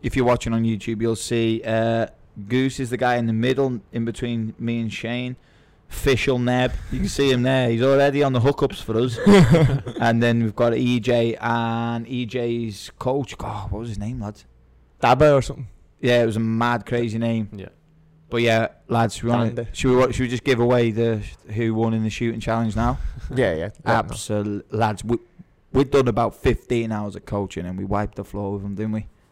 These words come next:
Speaker 3: That's it. They, they, they'll never get a better chance than that to beat us.
Speaker 1: <laughs>
Speaker 3: And they didn't beat us,
Speaker 1: Lads,
Speaker 3: so.
Speaker 1: we said it from the start.
Speaker 3: Honestly.
Speaker 1: No one will beat us at shoot finishing.
Speaker 3: Nah.
Speaker 2: Yeah.
Speaker 1: Bring the smoke. We'll beat anyone.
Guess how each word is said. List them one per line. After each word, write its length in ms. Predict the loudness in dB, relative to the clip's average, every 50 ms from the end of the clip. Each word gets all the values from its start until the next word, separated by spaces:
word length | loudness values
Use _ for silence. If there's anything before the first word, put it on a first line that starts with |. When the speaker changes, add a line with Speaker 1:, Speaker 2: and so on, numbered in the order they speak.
| _ _
Speaker 3:
That's 160 | -10 -2 0
it. 160 | 0 0 2 2
They, 160 | 2 0 0 -2
they, 160 | -6 -8 -8 -8 -6
they'll 160 | -4 -2 -2
never 340 | 0 4 6 6 6 6 6
get 200 | 6 6 6 6
a 40 | 6
better 240 | 4 4 4 4 2
chance 320 | 0 0 -2 -2 -2 -6
than 100 | -6 -2
that 160 | -2 -2 -2 -2
to 60 | -4
beat 200 | -2 -2 -2 -2 -2
us. 140 | -2 0 0
Speaker 1:
<laughs> 0 |
Speaker 3:
And 500 | 0 2 4 2 2 2 2 -2 -2 -2
they 160 | -2 -2 0 2
didn't 300 | 2 2 2 2 2 2
beat 200 | 2 4 4 4
us, 60 | 4
Speaker 1:
Lads, 280 | 4 4 4 4 0
Speaker 3:
so. 140 | -4 -6 -10 -12 -4 0
Speaker 1:
we 160 | 2 2 2
said 340 | 2 2 2 2 2 2 2
it 100 | 2 2
from 180 | 2 2 2
the 60 | 2
start. 460 | 0 2 4 6 6 6 6 4 2 0
Speaker 3:
Honestly. 180 | -2 -2 0
Speaker 1:
No 300 | 2 4 6 6 8 8
one 180 | 6 6 6 4
will 120 | 4 2
beat 260 | 2 4 4 6 6 6
us 160 | 4 4 4
at 120 | 2 0
shoot 340 | 0 0 0 0 0 -2 -4
finishing. 500 | -2 0 0 0 0 0 0 -2 -2 -4 -6 -12 -20 _ _ _ _ _
Speaker 3:
Nah. 180 | -8 -6 -6 -6 -8 -14 -20 -20
Speaker 2:
Yeah. 140 | -20 -20 -20 _ _ _ _ _ _ _ _ _ -2
Speaker 1:
Bring 220 | 0 0 2 2
the 100 | 2 0
smoke. 540 | 2 2 2 4 6 6 6 6 4 2 -4 -10 -10 -4 -2
We'll 120 | -2 0
beat 260 | 2 2 2 2 0 0
anyone. 460 | 2 4 4 6 6 4 4 2 0